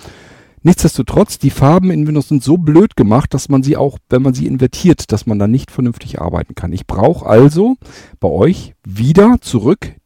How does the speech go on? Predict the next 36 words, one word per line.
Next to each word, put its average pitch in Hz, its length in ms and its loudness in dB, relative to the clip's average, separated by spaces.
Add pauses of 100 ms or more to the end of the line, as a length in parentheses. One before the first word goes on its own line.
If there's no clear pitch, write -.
den 98 240 0
hohen 151 300 2
Kontrast - 560 -4
in 131 160 -4
Schwarz - 460 -4
in 76 180 -16
Windows. 64 240 -16
Den 90 180 -8
könnt 147 280 -2
ihr 208 160 6
natürlich 151 480 -2
über 120 100 -2
die 104 80 0
Systemeigenschaften 90 920 -4
einstellen, 98 460 -2 (420)
ist - 260 -4
aber 117 240 0
gar 110 140 2
nicht 107 160 -4
nötig, 113 300 -6
geht - 160 -4
viel - 180 -4
schneller 117 420 2 (240)
und - 160 -4
für - 140 -12
euch 90 200 -6
auch - 140 -10
einfacher. - 540 -10 (760)
Und 175 200 2
zwar 80 380 0
auf - 140 -4
einer 131 120 2
Standard-Tastatur 110 1200 0
habt - 160 -2
ihr 131 100 0
doch 131 280 -2